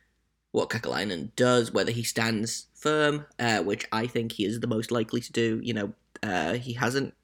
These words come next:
been a big buyer at the trade deadline. Um, you know, the last time he was a really big buyer, quote unquote, was the Matt Duchene trade, and also keeping Panarin and Bobrovsky, which he considered as trade deadline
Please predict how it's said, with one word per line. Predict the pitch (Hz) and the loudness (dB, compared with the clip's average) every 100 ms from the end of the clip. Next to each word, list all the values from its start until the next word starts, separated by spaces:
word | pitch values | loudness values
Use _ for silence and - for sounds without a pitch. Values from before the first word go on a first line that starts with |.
| _ _ _ _ _ _ - | _ _ _ _ _ _ 4
been | 113 117 | 6 6
a | |
big | 113 - 120 110 - | 2 0 2 0 -2
buyer | 110 110 113 110 120 - - - _ _ - | -2 0 2 0 -2 -8 -20 -20 _ _ -2
at | 120 | 0
the | - | 0
trade | - 127 127 | 2 4 4
deadline. | 131 131 135 135 143 - _ _ | 2 2 2 0 -2 -8 _ _
Um, | 120 110 101 82 107 - _ _ _ _ _ - | -2 -2 -2 -4 -6 -8 _ _ _ _ _ -2
you | 135 | 4
know, | 123 120 | 6 6
the | 120 | 8
last | 120 120 | 6 6
time | - 117 | 2 0
he | 117 110 | 2 2
was | 110 | 2
a | 101 | 2
really | 117 110 113 | 2 2 0
big | 113 113 107 | -4 -6 -6
buyer, | 113 107 107 107 | -6 -4 -4 -6
quote | 113 107 101 | -4 -4 -2
unquote, | 104 113 110 107 | -4 -4 -4 -4
was | 113 110 110 | -4 -4 -6
the | - 98 | -8 -6
Matt | 110 113 - | -4 -4 -4
Duchene | 117 123 123 131 139 - - - - _ _ | -4 -2 0 0 -2 -14 -20 -20 -20 _ _
trade, | - 156 147 143 143 - | 4 6 8 8 4 0
and | 120 117 110 110 | 2 2 2 0
also | - 113 117 117 | 0 0 0 -2
keeping | 117 110 113 | -2 -2 -2
Panarin | 110 113 110 117 107 | 0 0 4 4 2
and | 113 | -2
Bobrovsky, | 110 110 110 - 117 104 | 0 0 0 -2 -2 0
which | 107 - | -2 -4
he | |
considered | 113 107 - 110 104 | -4 -2 -2 -2 -4
as | 107 | -6
trade | - 104 98 | -4 -4 -4
deadline | 107 101 101 107 | -6 -4 -4 -4